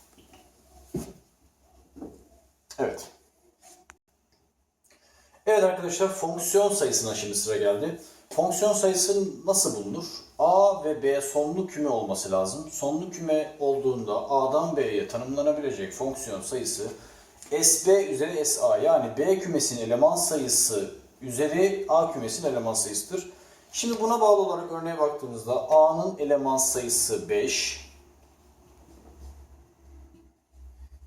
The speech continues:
B'nin eleman sayısı üçtür. E, fonksiyon sayısı değer kümesinin üzerine tanım kümesinin eleman sayısını yazıyoruz. Çünkü A'dan B'ye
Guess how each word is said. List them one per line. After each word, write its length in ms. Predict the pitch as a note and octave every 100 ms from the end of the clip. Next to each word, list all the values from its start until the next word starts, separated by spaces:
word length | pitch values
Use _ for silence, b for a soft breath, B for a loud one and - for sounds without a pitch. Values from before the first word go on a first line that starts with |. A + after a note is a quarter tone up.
| _ _ -
B'nin 540 | A2 C3+ D#3 E3 G3 -
eleman 420 | B2 A2+ G2 F#2
sayısı 920 | - - D3 C#3+ A#2 - G#3 - - - _ _ _ _ _ _ _ _ _ _ _ _ _
üçtür. 420 | F#3 F3 - F#3 - - - b b b
E, 60 | D3
fonksiyon 520 | - F3+ F#3 E3 A3
sayısı 680 | G#3+ G3+ F3 - C3+ - B B B _
değer 440 | G#2+ D3 F3+ F#3+
kümesinin 720 | - F#3+ E3 - D3 C#3 E3 - _ _ _ _ -
üzerine 760 | C#3 E3+ F3+ F3+ G3+ G3+ -
tanım 260 | - G3 G3+
kümesinin 380 | E3+ C3 - F#2+
eleman 260 | B2 D3+
sayısını 380 | E3+ F3 E3+ F3+
yazıyoruz. 380 | F3 F3+ F3+ F3+
Çünkü 200 | F3+ F3
A'dan 720 | - D3+ C#3 - F#3+ F#3+ F3 C#3
B'ye 600 | D3+ D3+ D3+ D#3+ E3+